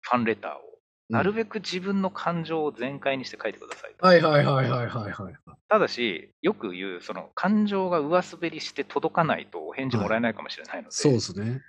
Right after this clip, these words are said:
Speaker 1: もう相手に届けて、かつお返事をもらえる状況でのファンレターを書いてくださいっていうのを、
Speaker 2: うん。
Speaker 1: あの、考えたんですけど、
Speaker 2: うん。
Speaker 1: そ-、そんなに好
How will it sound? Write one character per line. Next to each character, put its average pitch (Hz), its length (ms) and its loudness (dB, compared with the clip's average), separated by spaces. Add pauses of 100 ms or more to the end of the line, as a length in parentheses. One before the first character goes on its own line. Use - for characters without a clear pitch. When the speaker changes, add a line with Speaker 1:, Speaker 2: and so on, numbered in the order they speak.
(180)
Speaker 1:
も 101 160 -6
う - 60 -10
相 175 160 0
手 208 220 -2
に 151 260 -8
届 185 360 -4
け - 60 -10
て、 - 120 -8
か 151 160 -6
つ 104 60 -12
お 92 120 -10
返 214 340 0
事 208 120 -8
を 147 100 -8
も 113 220 -8
ら 202 160 -2
え 262 40 -6
る 269 100 -6
状 233 160 -6
況 220 240 -10
で 214 80 -6
の 208 80 -2
フ - 80 -14
ァ 190 80 -4
ン 185 60 -6
レ 190 100 -6
タ 190 100 -6
ー - 40 -6
を 82 120 -10 (140)
書 110 80 -2
い - 20 -20
て 98 60 -12
く 90 80 -8
だ 78 80 -8
さ - 120 -10
い - 40 -14
っ - 20 -20 (100)
て 127 80 -4
い 131 40 4
う - 20 6
の 120 60 6
を、 113 80 6
Speaker 2:
う - 20 -2
ん。 87 60 -4 (640)
Speaker 1:
あ 127 120 2
の、 120 240 0
考 285 440 2
え 254 60 2
た 92 120 -2
ん 78 60 -10
で - 80 -20
す - 80 -18
け - 60 -18
ど、 87 280 -10
Speaker 2:
う 123 220 6
ん。 - 40 -2
Speaker 1:
そ-、 - 140 -14 (160)
そ - 200 -4
ん 294 160 -6
な 262 100 0
に 214 100 0
好 180 60 -6